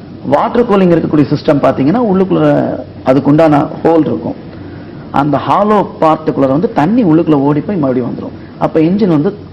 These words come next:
ஒரு பர்டிகுலர் ஹீட்ல இருக்கும், சரியான உஷ்ணத்திலே இருக்கும், சீஸ் ஆகாது.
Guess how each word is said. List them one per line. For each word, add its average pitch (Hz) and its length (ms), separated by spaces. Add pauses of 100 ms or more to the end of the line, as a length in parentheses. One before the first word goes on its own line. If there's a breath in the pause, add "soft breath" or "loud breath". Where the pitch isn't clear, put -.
ஒரு 131 220
பர்டிகுலர் - 520
ஹீட்ல 143 260
இருக்கும், - 260 (380 loud breath)
சரியான 165 420
உஷ்ணத்திலே 139 400
இருக்கும், 196 260 (300)
சீஸ் 202 320
ஆகாது. - 300